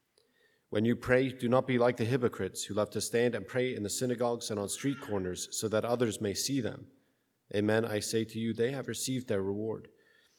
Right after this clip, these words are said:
But when you pray, go to your inner room, close the door,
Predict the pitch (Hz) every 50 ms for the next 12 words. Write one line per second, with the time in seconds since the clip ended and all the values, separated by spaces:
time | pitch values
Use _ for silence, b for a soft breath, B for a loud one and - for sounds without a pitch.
0 | b b b - 110 104 117 123 120 127 151 175 160 - - 104 92 87 87 87
1 | - - 120 123 135 143 - - 139 139 135 117 131 127 131 120 113 120 131 117
2 | 92 - - - _ _ _ - - 113 120 123 117 123 127 110 127 120 113 107
3 | -